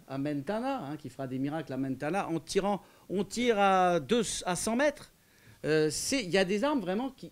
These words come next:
il y a cette inquiétude autour des armes, euh, quelque chose de nouveau. Il y a l'affaire du Luxembourg, où il y a une garnison prussienne, euh, et Napoléon veut plus ou moins annexer le Luxembourg. On est à une tension très forte entre la France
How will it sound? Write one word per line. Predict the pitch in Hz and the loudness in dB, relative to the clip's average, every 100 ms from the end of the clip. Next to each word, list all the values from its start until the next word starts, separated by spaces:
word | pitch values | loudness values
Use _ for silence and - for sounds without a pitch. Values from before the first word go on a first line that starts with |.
| - | -14
il | - | -4
y | |
a | 190 | -4
cette | 196 214 | -2 -2
inquiétude | 269 277 285 320 | -2 -4 -4 -4
autour | 190 160 165 | -4 -6 -6
des | 156 147 | -6 -6
armes, | 147 127 120 _ _ _ _ _ _ 120 | -8 -10 -16 _ _ _ _ _ _ -8
euh, | 113 - | -8 -8
quelque | - 156 160 | -4 -2 -2
chose | 147 226 | -2 -2
de | 165 160 | 0 0
nouveau. | 147 139 131 - - - | 0 -4 -8 -16 -20 -6
Il | 220 247 | 0 4
y | |
a | 311 | 6
l'affaire | 285 214 233 240 | 6 4 4 4
du | 175 175 | 4 0
Luxembourg, | 175 - 233 254 370 370 - _ _ _ _ _ _ _ _ _ - | 0 -2 -4 0 0 0 -4 _ _ _ _ _ _ _ _ _ 0
où | 226 | 2
il | 233 | 6
y | 220 | 6
a | |
une | 220 | 6
garnison | 214 226 226 214 220 190 | 6 6 4 2 0 0
prussienne, | - 220 - 233 226 233 233 214 190 | -2 -2 2 4 6 6 4 2 4
euh, | 190 190 185 190 | 4 4 4 4
et | 190 | 4
Napoléon | 185 190 202 202 220 | 4 4 6 6 4
veut | 175 185 - | 4 4 4
plus | 185 | -2
ou | 185 | -2
moins | 196 190 | 0 0
annexer | 190 190 - 180 | 0 -2 0 0
le | 160 | 0
Luxembourg. | 156 - 285 403 | -4 -8 -4 -2
On | 196 226 254 | 0 0 0
est | 269 165 | 0 0
à | 170 | 0
une | 170 156 | 0 -2
tension | 185 175 - 175 | -4 -6 -4 -6
très | 143 160 156 | -4 -6 -8
forte | 311 339 170 | -10 -10 -8
entre | 165 - | -8 -6
la | 170 147 | -4 -6
France | - 226 302 - | -8 -10 -8 -12